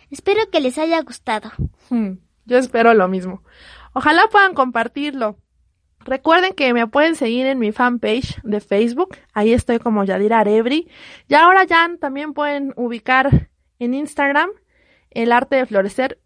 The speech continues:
Speaker 2: Podcast. Yo estaré con ustedes la próxima semana. Por favor, sigan cuidándose mucho y llevando lo mejor posible estos días de contingencia. Nos escuchamos la próxima semana. Que tengan lindos días.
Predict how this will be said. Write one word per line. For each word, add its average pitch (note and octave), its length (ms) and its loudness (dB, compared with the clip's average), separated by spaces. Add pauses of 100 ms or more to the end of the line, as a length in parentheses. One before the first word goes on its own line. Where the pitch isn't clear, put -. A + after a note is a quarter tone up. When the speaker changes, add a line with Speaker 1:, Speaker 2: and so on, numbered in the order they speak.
(120)
Speaker 2:
Podcast. - 640 -4 (640)
Yo E4+ 80 2
estaré E4+ 320 2
con C#4+ 160 0
ustedes D4+ 560 2
la A3 240 0
próxima B3+ 420 -2
semana. A3+ 540 -2
Por A3+ 180 0
favor, C4+ 460 2
sigan C#4+ 320 0
cuidándose C4 600 -2
mucho A#3+ 520 -4 (360)
y A#3+ 120 -2
llevando B3+ 580 4
lo C#4 300 2
mejor D4+ 420 0
posible C4+ 640 -6
estos A#3+ 340 -6
días A3+ 180 -2
de A3+ 100 -6
contingencia. G#3 800 -6 (1200)
Nos C#4 100 0
escuchamos D#4+ 500 2
la D4+ 100 4
próxima C#4 400 -2
semana. B3+ 480 -8 (340)
Que C4+ 120 -8
tengan C#4+ 500 -4 (400)
lindos A3 380 -6
días. - 400 -20